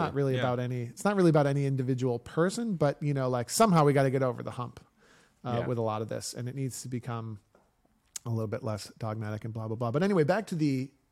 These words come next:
Speaker 1: main point. Play for self-expression, uh, self-expression. It remi-,
Speaker 2: Self-expre-
Speaker 1: reminds me of the, it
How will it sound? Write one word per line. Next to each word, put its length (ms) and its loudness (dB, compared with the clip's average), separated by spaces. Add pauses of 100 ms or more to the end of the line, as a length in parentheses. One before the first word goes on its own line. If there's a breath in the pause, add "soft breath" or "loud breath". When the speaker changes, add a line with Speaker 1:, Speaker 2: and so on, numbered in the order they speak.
(240)
Speaker 1:
main 200 4
point. 300 -2 (100)
Play 200 2
for 120 -2
self-expression, 800 0 (120)
uh, 260 2
self-expression. 1040 -2 (920 loud breath)
It 40 0
remi-, 240 6
Speaker 2:
Self-expre- 180 0
Speaker 1:
reminds 300 6
me 80 6
of 80 4
the, 60 2
it 160 -6